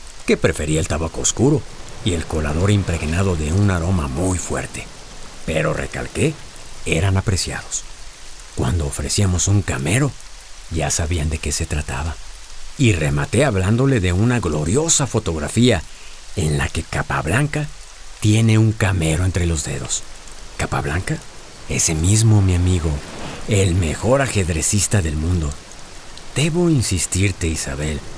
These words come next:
aunque esa cara tuya es muy inquietante, que yo no estaba mintiendo. ¿Qué hacía entonces? Bueno, de alguna manera estaba dando un rodeo para defender al viejo Camero, demostrando esas virtudes que por circunstancias diversas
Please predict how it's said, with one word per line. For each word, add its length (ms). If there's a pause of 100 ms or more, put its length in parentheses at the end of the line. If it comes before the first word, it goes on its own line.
(380)
aunque 400
esa 180
cara 240
tuya 340
es 100
muy 200
inquietante, 600 (460)
que 140
yo 180
no 100
estaba 320
mintiendo. 580 (560)
¿Qué 120
hacía 220
entonces? 580 (500)
Bueno, 540 (560)
de 100
alguna 340
manera 360
estaba 360
dando 260
un 100
rodeo 400
para 260
defender 420
al 120
viejo 300
Camero, 460 (460)
demostrando 680
esas 240
virtudes 560
que 140
por 260
circunstancias 880
diversas 540